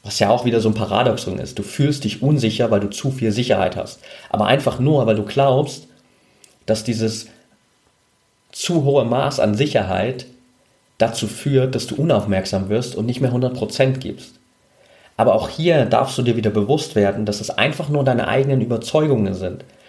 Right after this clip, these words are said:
Dass es vielleicht einfach nur das ist, was du von anderen gesagt bekommen hast, die dir gesagt haben, du solltest dich nicht zu, nicht zu sicher fühlen. Viel wichtiger ist doch, wie du in der Situation damit umgehst und wie du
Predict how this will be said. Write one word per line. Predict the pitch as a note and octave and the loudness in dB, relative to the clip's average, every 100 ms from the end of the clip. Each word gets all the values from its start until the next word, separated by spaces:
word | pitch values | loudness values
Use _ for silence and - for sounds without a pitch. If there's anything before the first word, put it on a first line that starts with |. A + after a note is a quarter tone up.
| - | -2
Dass | G#2+ A#2 | 0 0
es | C3 | -2
vielleicht | - A#2+ C3 | 0 0 0
einfach | - D#3 - | -2 -2 0
nur | C3+ B2+ | 0 2
das | C#3+ C3+ | 2 0
ist, | A2 - | -4 0
was | A2 - | 0 0
du | A#2 - | -4 -4
von | - G#2 - | -4 -4 0
anderen | C#3+ C3 A#2 | 2 2 2
gesagt | A2 G#2 C#3+ - | 2 2 2 0
bekommen | A#2 - G2 | -2 2 2
hast, | G2 - | 0 -2
die | G#2+ | 0
dir | G#2+ | 0
gesagt | G2+ A#2 D3 - | 2 2 0 2
haben, | G#2+ G#2 | 2 2
du | |
solltest | G2+ G#2 B2+ A2 | 2 2 2 -2
dich | G2+ G#2 | -2 -2
nicht | G2+ | -2
zu, | - - - - | -4 -8 -6 -2
nicht | A2+ - | -2 -2
zu | - C3+ | -2 2
sicher | C3+ C3+ - | 2 2 2
fühlen. | - - - - _ _ _ _ _ _ _ _ _ _ - - - | 0 -6 -8 -20 _ _ _ _ _ _ _ _ _ _ -20 -20 -20
Viel | - - C#3+ C3+ | -6 0 0 0
wichtiger | F#3 - C#3 A2+ A2 | -2 -2 0 2 2
ist | - - | 0 0
doch, | C3+ - - - _ | 0 0 -12 -20 _
wie | G#2 A2 | -2 -2
du | G#2+ D3 F3+ | -2 -2 0
in | - C3+ | 2 2
der | A#2+ | 2
Situation | C3 B2 G#2+ - C3+ C3 C3+ | 0 0 0 0 0 2 2
damit | A2 G#2 A2 | 2 0 0
umgehst | D3 C#3 G2+ F2+ - | 0 0 0 -4 -6
und | A2 G#2+ | -4 -2
wie | G#2+ | -2
du | G2+ C3 E3 D#3 F3+ - | -2 -2 2 2 0 -6